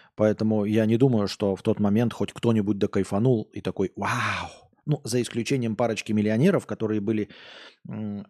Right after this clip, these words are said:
сейчас миллионеров, которые прошарили и поняли, что они могут поучаствовать в приватизации. Все остальные-то по большей части нет. А если мы говорим такой, ну вот миллионеры, ну это точечно, это так же, как, знаешь, тебе удалось, э, быть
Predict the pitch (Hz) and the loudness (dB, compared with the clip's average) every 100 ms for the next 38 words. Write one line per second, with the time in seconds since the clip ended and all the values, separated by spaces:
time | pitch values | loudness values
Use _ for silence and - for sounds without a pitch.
0 | - - 123 98 - 92 90 92 - 107 | -12 -8 -4 -4 -2 -2 -2 -4 -4 -4
1 | 104 101 - 101 - 185 170 113 95 107 | -2 -2 -4 -4 0 0 2 0 -2 -4
2 | 101 - 135 107 101 - 101 92 98 104 | -4 0 2 4 2 0 -2 0 0 0
3 | 104 101 101 101 104 - 98 - 104 104 | 0 0 -2 0 -2 -4 -10 -2 2 2
4 | 110 101 87 - 87 - _ - - - | 2 0 -2 -4 -10 -16 _ -20 -20 -20
5 | _ - - 156 - 151 165 160 151 151 | _ -4 2 2 2 4 4 2 0 0
6 | 151 - 147 - 156 156 101 - - _ | 0 0 -2 0 2 2 2 -4 -20 _
7 | 113 143 139 151 139 147 151 123 117 117 | 2 4 4 0 2 2 2 -2 0 2
8 | 147 143 - 120 113 117 107 95 95 - | 2 2 2 4 6 6 4 2 -4 -16
9 | - 190 226 269 262 233 208 277 262 208 | -2 2 4 4 0 -2 0 2 2 0
10 | - 151 160 196 165 156 160 131 190 147 | 2 0 0 0 -2 -2 -4 -2 0 0
11 | - - - _ 151 185 175 139 156 175 | -4 -20 -20 _ 4 6 6 4 4 2
12 | - - _ _ _ _ _ _ _ _ | 0 -12 _ _ _ _ _ _ _ _
13 | _ _ _ _ - 113 110 104 139 - | _ _ _ _ -4 2 2 4 4 4